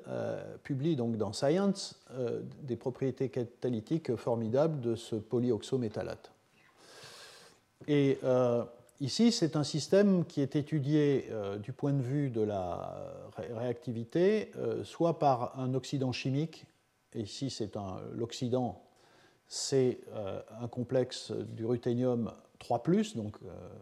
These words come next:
à l'état, euh, très oxydé, et le polyoxométallate ici, W O C, ça veut dire Water Oxidation, euh, Catalyst, euh,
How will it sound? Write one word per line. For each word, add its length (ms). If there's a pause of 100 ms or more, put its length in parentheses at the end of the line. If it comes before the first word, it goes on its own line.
(180)
à 80
l'état, 460
euh, 240
très 220
oxydé, 680 (800)
et 460 (720)
le 140
polyoxométallate 1040
ici, 340
W 400
O 100
C, 200
ça 100
veut 80
dire 140
Water 320
Oxidation, 720 (160)
euh, 180
Catalyst, 720
euh, 180